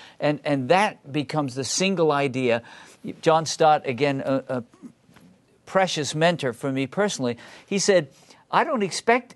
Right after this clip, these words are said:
everybody to remember everything I've said, but I do want them to remember that single dominant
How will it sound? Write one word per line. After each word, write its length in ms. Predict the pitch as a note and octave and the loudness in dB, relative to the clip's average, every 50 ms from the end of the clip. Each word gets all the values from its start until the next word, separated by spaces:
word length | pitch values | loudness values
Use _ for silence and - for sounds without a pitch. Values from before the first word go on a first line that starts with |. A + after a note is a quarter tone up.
| _ - | _ 2
everybody 640 | E3+ G3 G3 G#3+ F3+ C#3+ D#3+ C#3+ C3 B2 B2 B2 _ _ _ _ _ _ | 2 2 2 0 0 2 0 0 0 -2 -4 -8 _ _ _ _ _ _
to 140 | - - E3 | -6 -4 0
remember 640 | D3+ D3+ D#3 D3 D#3 F#3 G#3+ G#3 E3 D#3 D3 C#3 - _ _ _ | 2 2 2 4 4 2 2 2 2 2 0 0 -2 _ _ _
everything 360 | - D#3 D#3+ E3 - E3 D3 | -2 0 0 0 0 0 0
I've 160 | D3+ D3+ C#3 - | 0 0 0 0
said, 380 | - - A3 F3+ G#2+ - - _ _ _ _ _ _ - _ _ _ | 0 2 2 2 0 -2 -8 _ _ _ _ _ _ -20 _ _ _
but 120 | D#3+ D#3+ D#3+ | 2 2 2
I 60 | D#3+ | 2
do 280 | C#3 - F#3 G#3 A3 | 2 0 0 2 2
want 320 | A3 G3 F#3 F3 F3 D3+ - | 2 2 2 0 0 -2 -4
them 180 | D#3 C#3+ C#3 | -4 -6 -4
to 120 | - - C#3+ | -6 -4 -2
remember 500 | C#3 C#3 C3 C3 C#3 C#3 C#3 C3 C3+ C3 | -2 -2 -2 -2 -2 -4 -2 -4 -6 -6
that 260 | A#2+ C3 B2+ A#2+ - - _ _ | -4 -4 -6 -6 -8 -10 _ _
single 600 | - - - - E3 D#3 D#3 D3 D3 C#3 C3 - _ _ D#3+ D3+ - | -14 -10 -6 -4 -2 -2 -2 -2 -2 -4 -6 -8 _ _ -20 -4 0
dominant 580 | D#3 D3 D3+ D3+ D3 C#3+ C#3 C3+ B2 - - | 2 4 4 2 2 0 -2 -2 -4 -6 -10